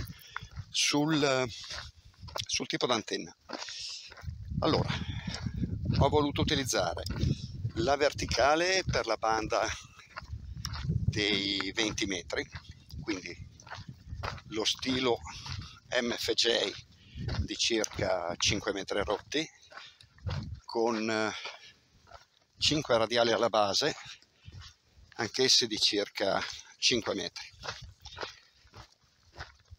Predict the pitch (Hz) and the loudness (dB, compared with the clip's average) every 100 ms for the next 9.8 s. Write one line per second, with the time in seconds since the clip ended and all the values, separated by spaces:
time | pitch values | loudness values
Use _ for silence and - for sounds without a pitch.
0 | - - 143 104 87 123 - 123 120 98 | -8 2 2 2 2 4 4 4 4 4
1 | 98 95 117 117 110 110 104 101 110 110 | 2 4 4 4 2 2 2 2 2 2
2 | 123 113 101 98 98 98 - - 101 104 | 0 0 -2 0 0 -2 -4 -4 0 0
3 | 98 123 135 104 107 - - - 123 - | 0 0 4 6 4 0 0 2 4 2
4 | 107 107 92 92 - 85 - - - - | 2 2 0 -2 -4 -6 -8 -12 -12 -12
5 | - - - - - - - - 160 127 | -12 -18 -12 -12 -8 -10 -6 4 4 6
6 | 120 135 160 - - - - - 135 - | 4 4 4 2 -6 -4 -2 0 2 2
7 | 113 104 104 127 170 - - - - - | 2 2 2 2 2 -4 -10 -10 -12 -14
8 | - - _ _ - - 104 - - 104 | -18 -20 _ _ -12 -2 0 0 2 2
9 | 104 104 101 104 95 104 101 95 | 4 2 2 0 2 2 2 0